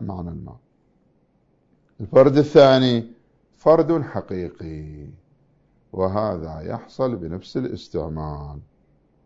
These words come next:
فإنه يكون مصداقا للتخصيص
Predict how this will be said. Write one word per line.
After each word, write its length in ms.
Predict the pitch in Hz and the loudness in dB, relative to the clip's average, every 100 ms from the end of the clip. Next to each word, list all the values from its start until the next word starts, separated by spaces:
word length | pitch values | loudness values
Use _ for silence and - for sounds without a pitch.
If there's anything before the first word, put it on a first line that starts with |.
| _ _ _ _ _ _ _ _ _ _ _ _ _ _ - | _ _ _ _ _ _ _ _ _ _ _ _ _ _ 0
فإنه 720 | 101 113 117 104 95 90 92 | 6 6 4 0 2 2 2
يكون 500 | 90 - 120 117 98 | 0 0 0 0 -2
مصداقا 580 | 87 98 107 120 - 156 | -6 2 6 6 4 0
للتخصيص 1300 | 110 95 - 95 - - 110 110 107 104 101 - | 2 -2 -2 -6 -6 0 4 4 4 2 -2 -16